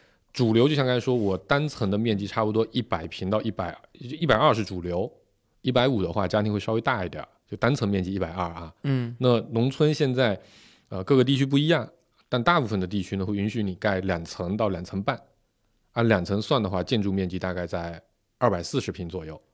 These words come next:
Speaker 2: 嗯。
Speaker 1: 基本上是这么一个水平。
Speaker 2: 前后院儿算吗？
Speaker 1: 啊，前后院儿不算。
Speaker 2: 啊。
Speaker 1: 啊，前后院儿属于宅基地，但它不会允许你，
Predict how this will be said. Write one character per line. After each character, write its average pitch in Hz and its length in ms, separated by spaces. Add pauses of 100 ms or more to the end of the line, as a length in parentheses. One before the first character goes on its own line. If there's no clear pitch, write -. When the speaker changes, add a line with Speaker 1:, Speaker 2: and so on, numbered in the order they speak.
Speaker 2:
嗯。 131 280 (200)
Speaker 1:
基 117 100
本 110 120
上 95 120
是 95 100
这 113 140
么 98 100
一 87 120
个 85 420
水 - 180
平。 87 300 (560)
Speaker 2:
前 147 240
后 180 180
院 190 120
儿 170 120
算 147 300
吗？ 123 280
Speaker 1:
啊， 113 40
前 120 140
后 139 80
院 143 80
儿 123 40
不 117 120
算。 117 200 (220)
Speaker 2:
啊。 127 140
Speaker 1:
啊， 98 200
前 120 160
后 151 140
院 160 100
儿 117 80
属 101 220
于 104 40
宅 107 140
基 123 160
地， 139 200
但 107 120
它 120 80
不 131 140
会 131 80
允 123 180
许 127 140
你， 104 180